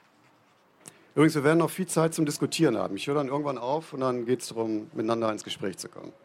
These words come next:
Weil, wie gesagt, ich will was verändern. Ich will eigentlich die Revolution, die Sprachrevolution, ich will, dass Deutschunterricht nie mehr so ist.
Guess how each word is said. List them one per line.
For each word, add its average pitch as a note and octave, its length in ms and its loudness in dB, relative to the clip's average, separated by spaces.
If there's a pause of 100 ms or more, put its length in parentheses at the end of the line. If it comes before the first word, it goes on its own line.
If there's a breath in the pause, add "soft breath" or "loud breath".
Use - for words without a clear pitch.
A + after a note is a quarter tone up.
(960 soft breath)
Weil, G#2+ 140 -2
wie A2+ 40 0
gesagt, B2 260 4
ich A2 120 -6
will C#3 100 2
was C3 160 2
verändern. A#2+ 400 -2
Ich - 160 -8
will A#2+ 100 0
eigentlich C3 220 2
die A#2+ 120 -2
Revolution, C3+ 840 2
die - 80 -12
Sprachrevolution, C#3 960 2
ich A#2+ 140 -6
will, B2+ 80 4
dass B2 160 4
Deutschunterricht C3 560 0
nie C3+ 80 2
mehr C#3 160 4
so A2+ 140 2
ist. D3+ 280 0